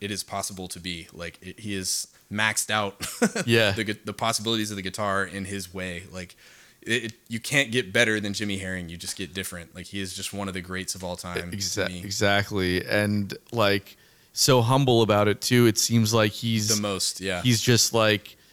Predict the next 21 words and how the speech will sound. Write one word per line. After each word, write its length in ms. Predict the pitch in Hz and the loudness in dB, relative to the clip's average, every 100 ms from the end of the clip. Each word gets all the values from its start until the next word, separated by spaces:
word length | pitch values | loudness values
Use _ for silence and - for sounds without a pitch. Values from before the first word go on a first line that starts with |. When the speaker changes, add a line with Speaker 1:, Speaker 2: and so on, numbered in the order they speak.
| _ | _
Speaker 2:
when 160 | 110 104 | -4 2
pe-, 180 | - - | 0 4
I've 220 | 110 110 | 4 6
seen 220 | - 117 | 6 6
interviews 360 | 120 117 120 117 | 6 6 6 6
with 120 | 107 | 4
him 300 | 117 117 110 | 6 6 6
where 120 | 107 | 6
he's 160 | 104 - | 4 4
talking 300 | 117 107 110 | 4 4 4
about, 160 | 107 | 4
like, 100 | 101 | 4
his 140 | 104 98 | 2 -2
guitar 400 | 92 - 120 113 | -2 2 4 4
setup 460 | - 120 117 107 | 4 4 4 4
or, 80 | 107 | 4
like, 260 | 92 87 - | 4 2 0
you 60 | |
know, 140 | 101 92 | 0 2
whatever. 440 | 101 107 107 110 - - - | 4 4 4 2 0 -18 -4
And 300 | 107 113 | 0 2